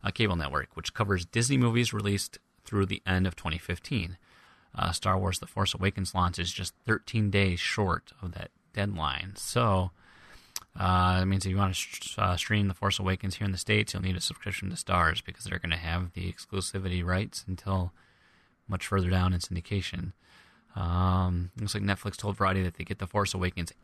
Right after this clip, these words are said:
eight months after it leaves theaters. So, there you go. Um, Netflix does have a deal with Disney to stream movies, but that begins in twenty sixteen. So you're not gonna get to see that until, you know,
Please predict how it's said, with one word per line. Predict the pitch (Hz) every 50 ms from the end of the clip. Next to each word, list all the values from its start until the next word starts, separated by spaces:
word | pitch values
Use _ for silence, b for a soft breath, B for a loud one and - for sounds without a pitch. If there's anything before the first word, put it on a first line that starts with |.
| - -
eight | 113 117 -
months | - 104 101 92 95 - - - - - _ _ _ _ _ _ _
after | - 98 90 - - - 98 87 82
it | 85 - - _
leaves | 92 90 80 78 80 78 80 -
theaters. | - - - 69 58 50 - 60 52 92 92
So, | - - 87 85 80 80 80 95 - b b b b b b b b b b - -
there | - 85 76
you | 76 71
go. | - 80 76 69 69 73 80 - - - -
Um, | - 78 - - 67 71 82 92 110 _ _ -
Netflix | 104 98 - - 101 -
does | - 101 92
have | 95 87
a | 85
deal | 85 92 95 101
with | 92
Disney | - 110 107 101 101 101 98 98 95
to | 90 - -
stream | - - - 113 120 117
movies, | 113 113 110 110 113 110 110 107
but | - - 95 95
that | - 98 92 92 - -
begins | - 101 90 87 90 87 -
in | 80 78
twenty | - - 90 85
sixteen. | - - - - - - - 85 73 69 78 95
So | - - - 80
you're | 82 78 80
not | 80 85 -
gonna | 82 80 80
get | 78 76 - _
to | -
see | - - 85
that | 82 82 80
until, | 78 87 - - 78 78 - - - -
you | -
know, | 85 80 92